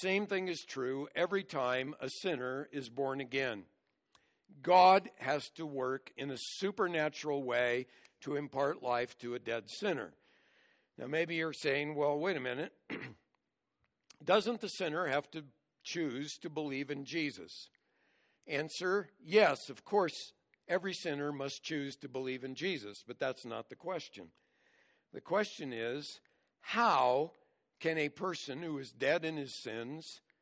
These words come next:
choose to believe in Jesus? And the biblical answer is clear. God must quicken that person from the dead. God must speak, "Lazarus, come forth," and the person instantly responds.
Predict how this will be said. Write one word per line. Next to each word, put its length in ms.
choose 340
to 120
believe 360
in 140
Jesus? 640
And 160
the 60
biblical 560
answer 500
is 160
clear. 580
God 300
must 280
quicken 440
that 240
person 420
from 320
the 80
dead. 420
God 300
must 300
speak, 380
"Lazarus, 680
come 220
forth," 540
and 400
the 60
person 600
instantly 880
responds. 960